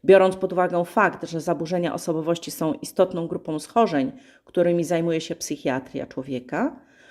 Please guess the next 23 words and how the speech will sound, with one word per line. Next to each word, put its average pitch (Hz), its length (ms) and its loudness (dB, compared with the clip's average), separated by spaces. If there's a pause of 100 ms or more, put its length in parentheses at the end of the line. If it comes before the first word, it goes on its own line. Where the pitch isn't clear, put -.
(200)
u 185 120 4
koni 185 520 4
w 175 40 -10
związku 175 380 -2
ze 175 160 0
znacznym 185 380 -4
rozwojem 170 360 -2
osobowości 156 840 -4
również 226 500 2
zachodzi 170 400 -2
ryzyko 160 580 -6 (280)
powstawania 156 760 -2 (140)
jej 151 180 -2
zaburzeń. 143 560 -4 (1120)
W - 80 -8
opisie 294 420 4
do 226 80 4
podcastu 226 880 2
załączam 208 680 4
link 226 220 4
do 226 100 2
całego 202 380 2
artykułu 180 920 0